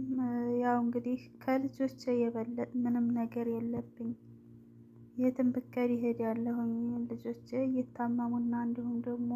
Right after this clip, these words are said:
ሰው ቤት ይዛቸው ስትገባ ቁሜ አላይም» እያለ ሲያስረዳት ነበር። ነገር ግን ልጅቱ በጭራሽ የምትረዳ አይደለችም።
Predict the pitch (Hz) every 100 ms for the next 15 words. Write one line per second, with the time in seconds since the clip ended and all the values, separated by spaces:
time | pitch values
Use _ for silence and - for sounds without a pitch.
0 | 247 247 240 240 240 240 240 240 233 -
1 | 247 240 - - 233 - - 233 240 285
2 | - - - - - - - - - -
3 | - - 320 311 311 311 247 247 247 254
4 | 254 262 254 254 254 254 - 254 247 -
5 | 247 240 - 247 - 262 - 254 247 247
6 | 247 254 254 - 339 - - - - -
7 | - - - - 359 330 - 330 330 285
8 | 294 - 285 277 262 - 254 240 - 226
9 | 233 233 233 - -